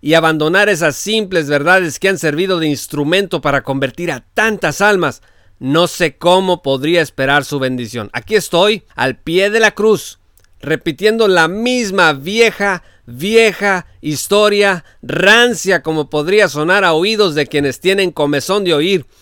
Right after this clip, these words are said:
y gastada y raída, según la consideran sus críticos.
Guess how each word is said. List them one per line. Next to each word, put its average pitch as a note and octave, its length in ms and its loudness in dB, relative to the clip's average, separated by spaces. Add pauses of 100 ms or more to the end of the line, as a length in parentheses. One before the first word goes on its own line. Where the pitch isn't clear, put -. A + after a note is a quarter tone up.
(240)
y E3+ 160 -4
gastada F3 600 2
y F#3 60 2
raída, D#3+ 760 0 (240)
según E3+ 320 0
la G3 100 2
consideran F3 540 0
sus G#3 160 -4
críticos. F#3+ 760 -6